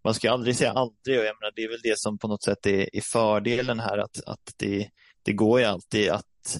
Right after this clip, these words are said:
att, eh, gå tillbaka, om vi ska använda det uttrycket. Eh, det finns alltid möjlighet att, eh, jag, jag vet flera som, som har varit, ja, men antingen i industrin eller jobbat, eh, på något annat sätt utanför,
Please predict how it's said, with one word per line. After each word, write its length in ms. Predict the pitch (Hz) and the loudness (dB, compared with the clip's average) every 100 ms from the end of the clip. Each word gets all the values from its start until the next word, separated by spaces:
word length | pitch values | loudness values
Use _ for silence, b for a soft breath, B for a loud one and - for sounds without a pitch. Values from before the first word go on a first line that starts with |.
| - | -12
att, 340 | - - _ - | -18 -20 _ -12
eh, 80 | - - | -10 -6
gå 120 | - | -4
tillbaka, 600 | 98 101 120 107 - - - - | -2 2 2 2 -2 -8 -8 -10
om 160 | 113 | -8
vi 80 | 104 | -6
ska 180 | - 104 | -2 -2
använda 240 | 98 98 | -2 -4
det 120 | 98 | 0
uttrycket. 640 | 98 98 - - - - - - | 0 -2 -6 -8 -8 -8 -18 -12
Eh, 140 | - 107 | -8 -8
det 80 | |
finns 220 | - 107 98 | -6 -4 -4
alltid 200 | 101 101 | -4 -4
möjlighet 480 | 101 95 101 101 | -4 -2 -4 -2
att, 240 | 104 - - B B B B _ - | -6 -8 -16 B B B B _ -10
eh, 220 | - - - | -8 -8 -6
jag, 200 | - 101 - | -2 0 0
jag 200 | 107 104 | 0 2
vet 260 | 104 107 - | 2 2 0
flera 360 | 107 101 107 | 0 2 2
som, 240 | - 101 101 | 0 -2 -4
som 180 | - 107 | -6 -2
har 120 | 101 | 0
varit, 680 | 107 104 104 117 127 - - B B B _ | 2 2 2 0 -4 -8 -20 B B B _
ja, 80 | - | -4
men 100 | 107 | 0
antingen 480 | 101 98 110 107 117 | 0 -2 -4 -2 0
i 40 | |
industrin 840 | 123 135 - - 104 104 107 107 104 | -2 -2 -4 -2 0 2 2 -2 -4
eller 200 | 104 101 | -4 -2
jobbat, 540 | 104 - 98 - - | -2 -2 -6 -6 -4
eh, 220 | 101 - - - _ _ | -2 -2 -4 -10 _ _
på 100 | - | -6
något 160 | 104 98 | -4 -2
annat 260 | 104 107 - | 0 0 0
sätt 220 | 101 - | -4 -2
utanför, 920 | 113 107 104 113 107 - 107 101 101 | -2 -2 -2 -2 -2 0 2 2 0